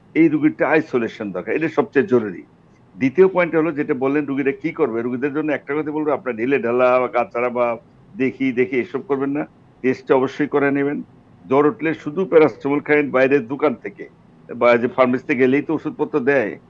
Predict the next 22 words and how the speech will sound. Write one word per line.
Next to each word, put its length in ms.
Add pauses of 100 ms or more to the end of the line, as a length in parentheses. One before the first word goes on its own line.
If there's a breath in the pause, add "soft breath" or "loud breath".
(220)
নিজের 260
মতো 220
করে 160
অন্য 240
কোনো 260
পেইন 240
কিলার 220
খাবেন 220
না 160
বা 120
কোনো 180
অ্যান্টিবায়োটিক 560
নিজের 280
মতো 200
করে 100
খাওয়ার 260
দরকার 260
নাই, 220 (360)
ডাক্তারের 360
পরামর্শ 420
অনুযায়ী 260
খাবেন। 300